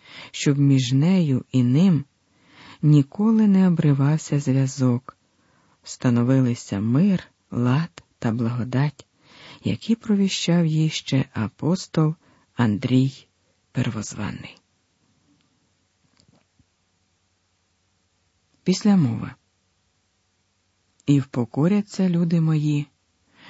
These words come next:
що над ними кличеться ім'я моє,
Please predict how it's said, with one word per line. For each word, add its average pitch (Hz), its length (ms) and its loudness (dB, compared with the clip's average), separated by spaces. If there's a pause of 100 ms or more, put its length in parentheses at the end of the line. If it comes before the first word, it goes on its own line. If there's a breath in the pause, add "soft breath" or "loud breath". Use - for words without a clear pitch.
що - 260 0
над 143 240 2
ними 151 520 2
кличеться 135 920 -2 (100)
ім'я 131 460 0
моє, 117 360 -4